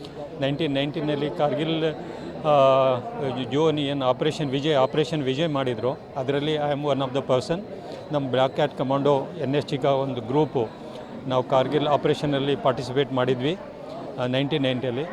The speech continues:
ಆ, ಆ ದಿನದಲ್ಲಿ, ಆ, ಆಪರೇಷನ್ ಮಾಡಿದಾಗ ನಮಗೆ ತುಂಬ ಸಕ್ಸಸ್ ಬೇರೆ ಸಿಕ್ತು ನಮ್ಮ ಪರ್ಸನಲ್ ಇದರಲ್ಲಿ. ಆ, ನಮ್ಮ ಜೊತೆಗೆ ಆರ್ಮಿನೂ ಇದ್ದರು,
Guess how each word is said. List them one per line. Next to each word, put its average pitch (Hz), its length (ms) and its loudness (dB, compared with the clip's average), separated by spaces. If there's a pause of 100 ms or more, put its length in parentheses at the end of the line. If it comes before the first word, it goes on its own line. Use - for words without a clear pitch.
(380)
ಆ, 135 340 4 (300)
ಆ 143 40 2
ದಿನದಲ್ಲಿ, 151 600 2
ಆ, 143 800 -4
ಆಪರೇಷನ್ 165 460 0
ಮಾಡಿದಾಗ 143 320 2
ನಮಗೆ 139 280 -2
ತುಂಬ 135 300 0
ಸಕ್ಸಸ್ 143 440 -4
ಬೇರೆ 160 200 4
ಸಿಕ್ತು 160 460 -2 (180)
ನಮ್ಮ 135 240 -4
ಪರ್ಸನಲ್ 143 500 -2
ಇದರಲ್ಲಿ. 123 400 -2 (640)
ಆ, 135 140 -2
ನಮ್ಮ 143 260 0
ಜೊತೆಗೆ 143 400 0
ಆರ್ಮಿನೂ 151 520 2
ಇದ್ದರು, 147 380 0